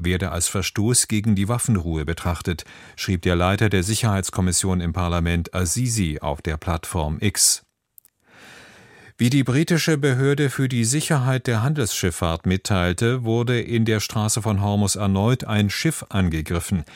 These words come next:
Der Vorfall habe sich am Abend rund einhundertfünfundvierzig Kilometer nördlich von Fujairah in den Vereinigten Arabischen Emiraten ereignet.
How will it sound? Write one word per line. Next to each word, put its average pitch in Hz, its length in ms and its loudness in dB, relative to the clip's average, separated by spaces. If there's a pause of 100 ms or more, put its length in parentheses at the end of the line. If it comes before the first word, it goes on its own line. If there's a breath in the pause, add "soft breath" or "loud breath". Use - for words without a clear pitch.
(240 loud breath)
Der 95 100 -2
Vorfall 110 520 2
habe 104 200 0
sich 95 220 -2
am 95 140 -4
Abend 117 480 0
rund 107 260 4
einhundertfünfundvierzig 107 1200 0
Kilometer 110 500 2
nördlich 101 400 0
von 104 220 0
Fujairah 110 840 0
in 110 200 0
den 104 200 2
Vereinigten 92 600 -2
Arabischen 85 580 -2
Emiraten 95 680 0
ereignet. 76 720 -6